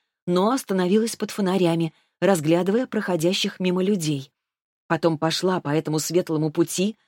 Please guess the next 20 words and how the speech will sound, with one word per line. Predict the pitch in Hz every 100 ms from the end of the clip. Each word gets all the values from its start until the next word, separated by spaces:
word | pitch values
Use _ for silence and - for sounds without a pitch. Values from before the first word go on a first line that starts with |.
| _ _ _
который | - 151 143 156
привёл | 202 196 170 170
её | 185 196
к | 214
реке. | 226 - 165 135 - _ _ _ _ _
Фонари | - 170 160 180
на | 165
её | 160 156
берегах | 151 156 156 175 - _ _ -
отбрасывали | 170 143 160 170 - 151
на | 143
поверхность | 143 139 160 - 156 -
воды | 139 139 143 185 202 _ _ -
подрагивающий | 202 170 156 160 151 170 170 165 180 175
отсвет. | 170 160 - 139 123 - _ _ _ _ -
Лицом | 147 - 147 143
к |
воде | 139 139 151
стояли | - 135 139 139
памятники | 147 165 165 151 151 160 151